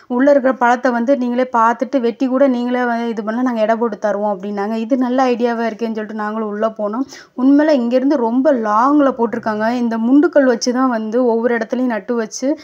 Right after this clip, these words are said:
இந்த கொடியா படர விட்டுருக்காங்க. உண்மையிலே நல்லா இருக்கு. இந்த கருப்பு கலர்ல வந்து வயர் மாதிரி போகுது பாத்தீங்களா, இதுதான் வந்து தண்ணி,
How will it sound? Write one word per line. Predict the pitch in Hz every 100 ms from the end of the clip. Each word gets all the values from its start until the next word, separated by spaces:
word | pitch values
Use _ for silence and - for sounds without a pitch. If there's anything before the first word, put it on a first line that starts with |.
| - -
இந்த | 247 226 226 226 220
கொடியா | 247 254 262
படர | 240 214 220 226
விட்டுருக்காங்க. | 214 208 208 202 208
உண்மையிலே | 233 233 240 269 285
நல்லா | 226 208 220 233
இருக்கு. | 208 208 226 262 - - -
இந்த | 233 240
கருப்பு | 233 269 330
கலர்ல | 320 294 262 240 254 285
வந்து | 240 233 247
வயர் | 226 240 254
மாதிரி | 247 254
போகுது | 233 233
பாத்தீங்களா, | 208 208 202 214
இதுதான் | 214 240
வந்து | 240 247
தண்ணி, | 226 233